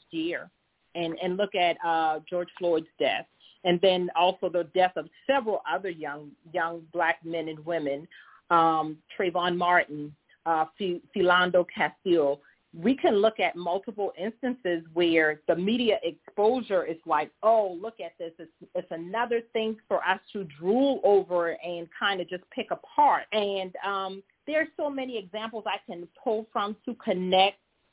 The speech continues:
the negative impact of media and on traumatic grief. But one case stands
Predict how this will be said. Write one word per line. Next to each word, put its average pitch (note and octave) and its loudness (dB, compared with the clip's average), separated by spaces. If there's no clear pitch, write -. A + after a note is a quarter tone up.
the F3+ 4
negative G#3 -2
impact G3 -4
of E3 -6
media F3+ -2
and F#3 2
on G3 4
traumatic F3+ 2
grief. F3+ -6
But G3 4
one E4+ 4
case C4 2
stands G#3 2